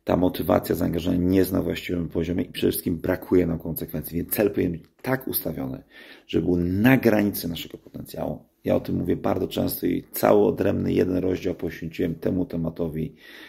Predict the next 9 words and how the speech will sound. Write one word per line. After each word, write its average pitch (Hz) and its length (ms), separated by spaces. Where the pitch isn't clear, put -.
e, 82 460
w 80 60
mojej 82 200
książce, 85 480
że - 220
jak 95 400
ważny 101 480
jest 80 200
cel. - 200